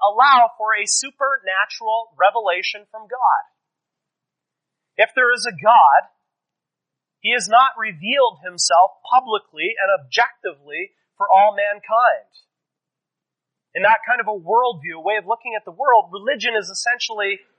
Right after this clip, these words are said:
a purely subjective thing. And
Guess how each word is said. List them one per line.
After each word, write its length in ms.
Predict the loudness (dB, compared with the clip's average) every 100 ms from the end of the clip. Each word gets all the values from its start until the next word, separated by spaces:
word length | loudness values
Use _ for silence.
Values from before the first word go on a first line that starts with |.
| _ -8
a 200 | -8 -8 -8 -2
purely 460 | 0 0 -4 -8
subjective 840 | -2 0 0 0 -2 -2 -6 -6 -8 _ _ -4
thing. 320 | -2 -4 -8 _ _ _ _ _ _ _ _ _ _ _ _ _ _ -2
And 320 | -2 -2